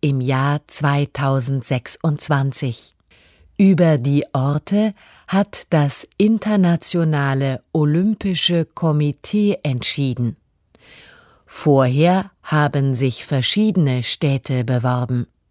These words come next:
Zuletzt ist die Stadt Stockholm in dem Land Schweden ausgeschieden. Das Komitee gibt über achthundert Millionen Euro für die Winterspiele aus. Mailand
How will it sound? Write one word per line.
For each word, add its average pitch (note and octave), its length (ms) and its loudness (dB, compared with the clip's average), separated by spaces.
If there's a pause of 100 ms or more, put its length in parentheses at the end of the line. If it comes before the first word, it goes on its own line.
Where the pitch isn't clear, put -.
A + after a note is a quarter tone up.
(760)
Zuletzt - 720 0
ist - 320 -4
die G3 140 2
Stadt - 480 -2
Stockholm C3+ 880 0 (160)
in C3+ 160 0
dem C3 180 2
Land D3 320 0
Schweden D#3 680 0 (120)
ausgeschieden. B2+ 880 -2 (1120)
Das C3+ 260 0
Komitee C#3+ 880 0 (380)
gibt - 440 0
über G#3+ 540 2
achthundert E3+ 720 0
Millionen D3 760 0
Euro D3+ 720 0
für D3 280 -2
die C#3 240 -2
Winterspiele C#3 880 0
aus. C3 440 -2 (1120)
Mailand D3 680 2